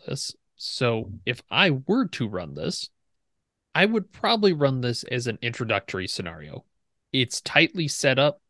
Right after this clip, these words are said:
It would let people get used to the system and leaves a lot of interesting avenues open. So I'd probably run it fairly close to the original writing, uh,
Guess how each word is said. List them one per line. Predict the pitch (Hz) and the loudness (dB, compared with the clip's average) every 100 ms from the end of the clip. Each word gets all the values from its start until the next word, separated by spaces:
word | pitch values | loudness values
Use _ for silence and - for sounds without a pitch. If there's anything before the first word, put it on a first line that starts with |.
| _ _ _ _ _ _ - | _ _ _ _ _ _ -2
It | 131 151 | -2 0
would | 131 113 | -4 -2
let | 113 120 - | 0 -2 -2
people | 135 120 117 | -4 -2 -2
get | 110 107 - | 0 -2 -2
used | 110 117 - | -4 -2 -2
to | 127 | -4
the | 110 | -4
system | - 185 175 - 175 175 _ _ _ - - _ - | -2 0 0 0 -2 -4 _ _ _ -20 -20 _ -2
and | 277 320 - | -2 -2 -2
leaves | 240 262 240 | 2 2 2
a | |
lot | 214 202 202 | 2 4 4
of | 185 | 2
interesting | 175 - 156 - - 139 123 117 117 _ | 0 2 0 2 4 4 4 -4 -8 _
avenues | 127 120 120 117 107 | 2 4 2 -2 0
open. | 110 - 90 | -2 -2 -10
So | - - | -6 -2
I'd | 143 220 - | 0 0 -2
probably | - 208 302 175 | 0 0 2 0
run | 127 127 135 | 2 4 4
it | 123 - 87 _ _ - - | 2 0 -12 _ _ -10 0
fairly | 104 127 156 185 | 2 2 0 -4
close | - - 180 190 - - - _ _ _ - | -4 2 2 2 -4 -10 -12 _ _ _ -6
to | 143 135 123 123 | 0 2 0 -2
the | 131 117 110 107 | -2 0 0 -2
original | 101 113 117 117 113 107 107 - | -2 -2 0 0 2 2 0 -4
writing, | 98 101 143 190 - _ _ _ _ _ _ _ | -2 0 0 -4 -10 _ _ _ _ _ _ _
uh, | - 110 | 0 2